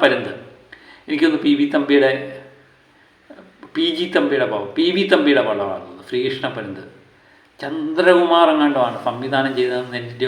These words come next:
ഓർമ്മ. മോഹൻലാലൊരു കുമാരേട്ട എന്നൊക്കെ പറഞ്ഞ ഒരു ഇതുണ്ട്, ഒരു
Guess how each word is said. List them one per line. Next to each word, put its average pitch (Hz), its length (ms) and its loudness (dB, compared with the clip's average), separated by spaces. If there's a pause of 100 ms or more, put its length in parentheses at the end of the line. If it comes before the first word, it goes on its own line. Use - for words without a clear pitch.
(160)
ഓർമ്മ. 117 280 -8 (680)
മോഹൻലാലൊരു 143 680 4 (2250)
കുമാരേട്ട 160 500 8 (180)
എന്നൊക്കെ 147 280 2
പറഞ്ഞ 127 240 0 (220)
ഒരു 101 160 -14
ഇതുണ്ട്, - 260 -18 (300)
ഒരു 160 120 0